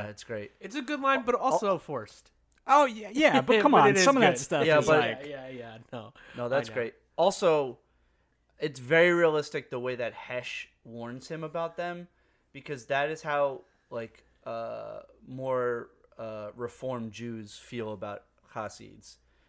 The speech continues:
Speaker 2: There's such a huge di-, like, I worked for, uh, I, I worked at a Hasidic Jewish restaurant on the Upper West Side in college, and they are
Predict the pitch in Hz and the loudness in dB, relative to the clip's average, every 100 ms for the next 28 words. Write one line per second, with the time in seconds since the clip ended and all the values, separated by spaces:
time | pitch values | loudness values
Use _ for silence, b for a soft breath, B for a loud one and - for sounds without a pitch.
0 | _ 120 113 147 135 139 139 127 110 127 | _ -14 -10 -8 -8 -10 -14 -16 -12 -10
1 | 131 110 139 135 143 143 - 147 147 147 | -6 -2 -2 0 -4 -4 -4 -2 0 -4
2 | - 123 117 113 _ 117 - 117 120 117 | -6 -6 -6 -8 _ -12 -10 -10 -10 -10
3 | 113 107 110 - 113 110 _ 120 120 - | -10 -10 -14 -12 -12 -14 _ -16 -14 -8
4 | 139 - 151 135 113 107 104 110 104 - | -8 -8 -10 -10 -10 -12 -14 -14 -14 -12
5 | 107 107 117 _ - 110 113 107 120 127 | -12 -12 -16 _ -20 -16 -14 -12 -12 -14
6 | - _ _ _ _ _ 120 123 120 117 | -20 _ _ _ _ _ -12 -10 -8 -8
7 | 113 - 107 101 95 | -10 -12 -14 -16 -18